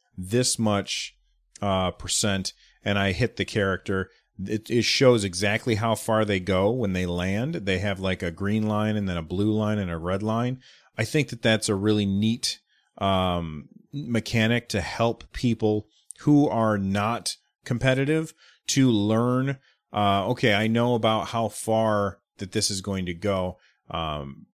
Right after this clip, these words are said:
just by looking at the graphs, and, uh, it'll, it's gonna help you understand the moves better. Um,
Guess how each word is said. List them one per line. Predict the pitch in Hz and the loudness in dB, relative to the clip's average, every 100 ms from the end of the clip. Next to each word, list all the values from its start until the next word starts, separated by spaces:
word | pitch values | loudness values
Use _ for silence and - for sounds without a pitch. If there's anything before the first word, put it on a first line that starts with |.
| - | -4
just | 135 - | -2 0
by | 123 110 | 2 2
looking | 110 107 101 | 0 -2 -4
at | 95 | -6
the | 82 | -8
graphs, | 95 98 101 95 - - _ _ | -2 0 0 -2 -6 -10 _ _
and, | - 98 95 92 90 | -8 -4 -2 -4 -4
uh, | 92 90 | -4 -2
it'll, | 117 123 | -2 -2
it's | - | -2
gonna | 165 165 | -2 -2
help | 131 143 | -2 -2
you | 113 | -2
understand | 92 113 101 - 104 101 92 | -2 -2 -2 -4 -4 -2 -4
the | |
moves | 92 98 90 - | -4 -4 -6 -6
better. | 87 85 73 - _ _ | -6 -6 -8 -14 _ _
Um, | 92 92 90 | -8 -6 -8